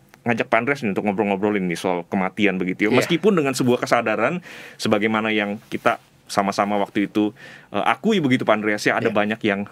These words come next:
Speaker 1: misterius dalam pengertian
Speaker 2: Betul.
Speaker 1: ada banyak yang kita tidak tahu gitu ya karena keterbatasan kita begitu ya. Nah, tapi salah satu pertanyaan yang, yang saya kira juga,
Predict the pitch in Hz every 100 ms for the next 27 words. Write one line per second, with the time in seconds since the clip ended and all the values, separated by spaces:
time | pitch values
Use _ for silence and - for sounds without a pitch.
0 | - _ 113 - 123 120 113 95 101 101
1 | 110 107 139 110 104 110 120 139 147 135
2 | 107 165 127 113 107 107 110 104 113 98
3 | 95 107 95 98 101 92 85 87 76 90
4 | - - - - - - 180 175 - -
5 | - - 247 294 269 240 226 220 220 208
6 | 190 220 294 156 131 139 - _ _ _
7 | _ _ - 156 170 185 175 214 214 151
8 | 123 123